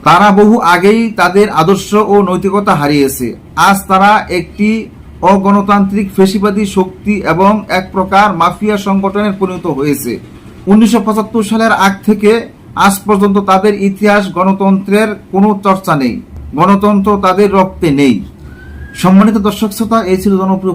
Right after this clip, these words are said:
পত্রিকা কালবেলার একটি প্রতিবেদন। এখানে আপনারা বুঝতেই পেরেছেন, আহ, বিএনপি স্থায়ী কমিটির সদস্য সালাউদ্দিন আহমেদ যে কথাগুলো বলেছেন,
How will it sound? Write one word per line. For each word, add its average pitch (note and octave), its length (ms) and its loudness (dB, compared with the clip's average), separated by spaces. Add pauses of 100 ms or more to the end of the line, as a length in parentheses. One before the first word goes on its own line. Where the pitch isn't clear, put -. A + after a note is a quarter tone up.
পত্রিকা F3+ 720 -4
কালবেলার E3+ 420 -2
একটি D#3+ 160 -8
প্রতিবেদন। D#3 580 -4
এখানে D#3 320 -6
আপনারা D3+ 560 -4 (220)
বুঝতেই D3+ 340 -4
পেরেছেন, D3+ 440 -6
আহ, C3+ 1040 -6 (280)
বিএনপি E3 400 0
স্থায়ী D#3+ 240 -4
কমিটির D3+ 300 -4
সদস্য D#3 520 -8
সালাউদ্দিন D3 600 -4
আহমেদ E3 400 -2 (1800)
যে D#3+ 200 0
কথাগুলো E3+ 400 -2
বলেছেন, E3 540 -2